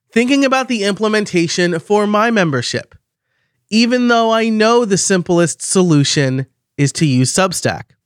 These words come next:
And last week, I would have told you that that's the end of the story. But it's not. That's what I want to talk to you about today. I'm going to tell you about my Be Everywhere strategy,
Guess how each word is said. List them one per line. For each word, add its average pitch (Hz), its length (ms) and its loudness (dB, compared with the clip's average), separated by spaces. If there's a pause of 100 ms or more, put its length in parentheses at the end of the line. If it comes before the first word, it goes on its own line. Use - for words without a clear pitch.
(580)
And 190 140 -2
last 226 480 -2
week, 254 240 -4
I 196 160 0
would 226 140 0
have 220 100 -4
told 202 380 0
you 202 180 0
that 190 220 -2
that's 165 260 -2
the 175 220 -4
end 147 180 0
of 151 140 -4
the 160 80 -2
story. - 500 -4 (580)
But 143 320 -2
it's 170 220 -2
not. 175 480 -2 (300)
That's 262 280 -2
what 285 100 0
I 254 80 4
want 220 180 -2
to - 160 -8
talk 170 240 0
to - 120 -8
you 160 120 4
about 139 280 0
today. - 420 -6 (120)
I'm 226 240 0
going 240 220 2
to 233 80 0
tell 202 280 0
you 208 340 -2
about 156 440 0
my 143 240 -2
Be 180 340 -4
Everywhere 208 540 0
strategy, 214 680 -2